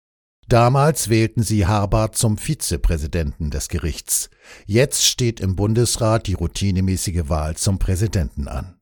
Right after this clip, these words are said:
Zwei bekannte Anwälte haben Beschwerde beim Bundesverfassungsgericht eingelegt, also bei dem Gericht, dessen Präsident Habarth ab Mai zweitausendzwanzig sein soll.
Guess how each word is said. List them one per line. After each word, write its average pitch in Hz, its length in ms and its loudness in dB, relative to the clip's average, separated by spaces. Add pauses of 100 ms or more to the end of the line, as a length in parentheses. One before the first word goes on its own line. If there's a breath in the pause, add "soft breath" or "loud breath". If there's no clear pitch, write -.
(580)
Zwei - 360 2
bekannte 151 540 2
Anwälte 101 640 2
haben 95 240 0
Beschwerde 117 640 0
beim 73 280 -2
Bundesverfassungsgericht 98 1400 -2
eingelegt, 95 800 -2
also 85 260 -2
bei 76 160 -2
dem 101 260 -2
Gericht, 104 520 -2 (320 loud breath)
dessen 107 260 2
Präsident 101 640 0
Habarth 92 480 0
ab 85 200 -6
Mai 87 220 0
zweitausendzwanzig 82 1120 -4
sein 73 260 -4
soll. 65 320 -10